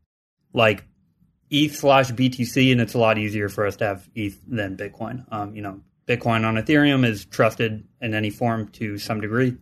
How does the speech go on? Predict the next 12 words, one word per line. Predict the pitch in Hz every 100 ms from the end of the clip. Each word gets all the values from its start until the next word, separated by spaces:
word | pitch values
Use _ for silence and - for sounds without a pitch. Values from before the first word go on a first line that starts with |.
| _ _ _ -
Um, | 107 98 98 -
so, | 107 104
you | 107
know, | 95
it's | 98 107 -
primarily | 110 104 98 95 101
eth. | 85 - _ _ _ _ _ -
There's | 135 131
also | 151 151 147
liquidity | 127 117 - 127 117 104 98 _
in | 120 104
there. | 92 90